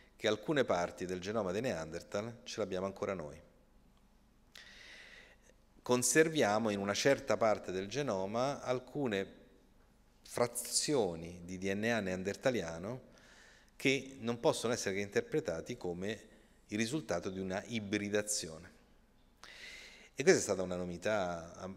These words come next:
molto importante degli ultimi anni, eh, per cui, eh, adesso c'è anche un po' di frastornamento ne-, nella comunità scientifica,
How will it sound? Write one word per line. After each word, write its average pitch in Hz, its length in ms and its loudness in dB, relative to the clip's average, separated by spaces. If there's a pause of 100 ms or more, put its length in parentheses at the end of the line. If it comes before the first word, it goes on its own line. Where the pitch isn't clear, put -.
(120)
molto 113 260 0
importante 98 720 2
degli 90 180 -6
ultimi 98 340 -4
anni, 92 540 -6 (320)
eh, 95 260 0
per 127 200 0
cui, 101 680 0 (320)
eh, 101 100 -2
adesso 101 1200 0
c'è - 100 -2
anche 117 180 -4
un 107 100 -4
po' 113 140 0
di 95 240 -4
frastornamento 104 1200 0
ne-, 85 380 -8
nella 90 220 -4
comunità 92 340 -2
scientifica, 90 880 -6